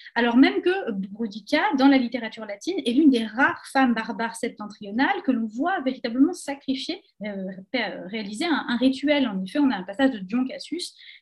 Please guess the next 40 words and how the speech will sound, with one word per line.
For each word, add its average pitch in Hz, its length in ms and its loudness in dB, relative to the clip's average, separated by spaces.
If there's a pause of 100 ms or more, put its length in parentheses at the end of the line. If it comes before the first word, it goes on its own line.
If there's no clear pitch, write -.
qui, 269 320 6
euh, 196 80 -2
nous 196 160 -2
montre 226 500 2 (160)
la 208 120 -6
reine 269 240 6
prendre 214 360 -6
la 196 120 -8
vie 202 120 -12
des 208 120 -12
dieux, 262 320 0 (240)
notamment 208 260 2
d'une, 202 320 2
d'une 190 220 -4
déesse 233 340 -2
bretonne, 196 580 -2 (120)
euh, 185 60 -8 (180)
inconnue 220 340 0
de 233 60 -2
l'épigraphie, 196 500 -8
qui - 140 -14
s'appelle 202 420 -6 (240)
Andraste. 226 500 -6 (440)
Et - 80 0
plus 269 180 4
encore, 269 260 6
ce - 100 -6
qui - 40 4
est 269 40 8
intéressant 269 360 2
de 269 80 8
noter, 226 220 -4
c'est 269 180 -6
que 262 80 4
notre - 260 2
représentation 262 680 -4
actuelle, 233 500 -6
qui 233 120 -8
est 196 140 -14
très, 285 360 -2